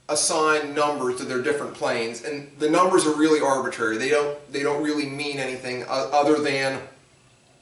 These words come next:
what, what the model number of that plane is. So,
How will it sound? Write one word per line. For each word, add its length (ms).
what, 360
what 160
the 80
model 380
number 260
of 60
that 220
plane 280
is. 320
So, 540